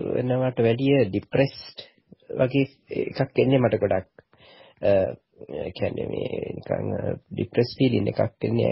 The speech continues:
ඊට පස්සේ නිකන් එපා වෙන කතියක් එනවා ගොඩක්. අ, ඒක මේ, ඒක නිසා මම එච්චර ඒ පැත්ත කරන්න යන්නේ නැහැ. අ,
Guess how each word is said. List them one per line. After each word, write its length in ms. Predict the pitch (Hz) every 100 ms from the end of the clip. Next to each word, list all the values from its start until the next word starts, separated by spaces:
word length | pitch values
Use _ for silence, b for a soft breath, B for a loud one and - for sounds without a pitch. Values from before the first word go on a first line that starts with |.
| - - -
ඊට 240 | - 107
පස්සේ 320 | 110 110 -
නිකන් 360 | 107 117 113 113
එපා 240 | - 107 131
වෙන 160 | 139
කතියක් 360 | 135 127 120 -
එනවා 200 | 107 -
ගොඩක්. 320 | - 98 _ -
අ, 320 | - - 117 b b b b
ඒක 180 | - 90 90 - - _
මේ, 320 | - - - - - 190 _ _ _ _ _ -
ඒක 180 | 104 -
නිසා 260 | 117 135
මම 200 | 123 117
එච්චර 420 | 117 113 - -
ඒ 140 | 135 120
පැත්ත 220 | 120 -
කරන්න 340 | 131 107 110 131
යන්නේ 220 | 131 120
නැහැ. 340 | 113 123 101 156 b b b b
අ, 140 | 104